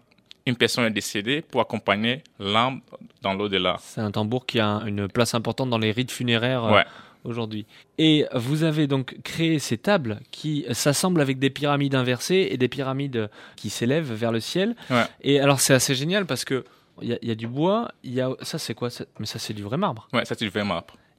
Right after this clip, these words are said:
Speaker 2: Et ça coulisse, et en fait ça permet de redécouvrir l'usage des tables.
Speaker 1: Ouais.
Speaker 2: Parce que vous
Speaker 1: Euh,
Speaker 2: dites qu'on utilise mal les tables.
Speaker 1: Ouais,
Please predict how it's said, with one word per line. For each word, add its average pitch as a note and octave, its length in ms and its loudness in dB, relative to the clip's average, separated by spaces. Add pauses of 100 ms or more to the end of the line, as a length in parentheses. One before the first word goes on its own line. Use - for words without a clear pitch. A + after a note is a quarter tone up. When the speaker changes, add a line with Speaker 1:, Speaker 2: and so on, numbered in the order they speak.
Speaker 2:
Et C3+ 240 2
ça C3+ 160 0
coulisse, A#3+ 640 -2 (120)
et D#3 200 0
en D3+ 140 0
fait B3 200 2
ça - 140 2
permet G3 300 2
de E3 80 4
redécouvrir G3 580 2
l'usage F3+ 400 2
des D3 140 -2
tables. B2 320 -2 (180)
Speaker 1:
Ouais. G#2+ 160 8 (540)
Speaker 2:
Parce G2+ 160 2
que G2 80 6
vous - 80 6
Speaker 1:
Euh, G2 40 4
Speaker 2:
dites A#3+ 140 2
qu'on E3+ 160 2
utilise E3+ 380 0
mal E3+ 260 2
les B2+ 100 0
tables. A2+ 340 -6 (180)
Speaker 1:
Ouais, A2+ 320 8